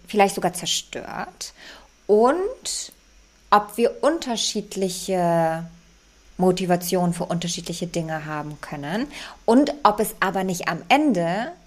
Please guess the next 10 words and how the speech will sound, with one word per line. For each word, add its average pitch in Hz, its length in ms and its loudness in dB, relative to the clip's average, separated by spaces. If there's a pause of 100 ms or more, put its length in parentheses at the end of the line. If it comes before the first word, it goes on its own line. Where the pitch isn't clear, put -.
(140)
unterm 175 320 -2
Strich, 208 640 -6 (100)
tatsächlich 175 500 -4
nur 175 160 -4 (140)
eine 170 220 2
einzige 151 320 -8
Motivation - 580 -10
gibt 208 240 -2
für - 220 -2
alle. - 160 -4